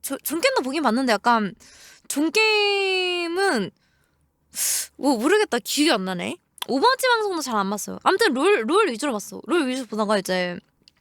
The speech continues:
이제 그 다음에, 그 다음에 약간 인터넷의 심연에 빠졌어. 이 뒤로부터. <laughs> 홍쉐풍 삼 대장은 근데 그 유튜브를 많이 봤어요, 사실. 유튜브.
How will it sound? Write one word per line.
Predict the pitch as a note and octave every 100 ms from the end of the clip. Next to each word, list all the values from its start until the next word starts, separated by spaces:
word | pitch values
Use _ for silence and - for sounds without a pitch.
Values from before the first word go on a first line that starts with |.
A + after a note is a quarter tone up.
| _ _ _ - G#3+
이제 | G#3+ G#3 F#3 E3+ _ _ -
그 | C#4
다음에, | D#4 C4+ C4+ B3+ F#3+ - _ _ - _ _ _ _ -
그 |
다음에 | C4 B3+ A#3+ C4 G#3
약간 | G#3+ B3
인터넷의 | B3 C4 G#4+ G4 D4+ C#4+
심연에 | - A#4 F#4
빠졌어. | - F#4 G4+ - F#3
이 | F3+
뒤로부터. | - A3+ G#3 - F3 E3+ - -
<laughs> | - - _ - - - - - -
홍쉐풍 | A#4 C5 C#5 D5 C#5 - C5 B4+ B4 A#4+ A#4 A#4
삼 | A#4+ B4
대장은 | C5 B4 F4 F#4 G4 C4+
근데 | C4+ D4 E4+ C4+ F#3+ -
그 | B3 B3+ B3 A#3+ A#3 G#3 G3 G#3+
유튜브를 | D4+ - B4 A#4+ F4
많이 | G3+ G3 G#3+
봤어요, | G3+ F#3+
사실. | G#3 F#3+ F3 -
유튜브. | G#3 - A3+ F3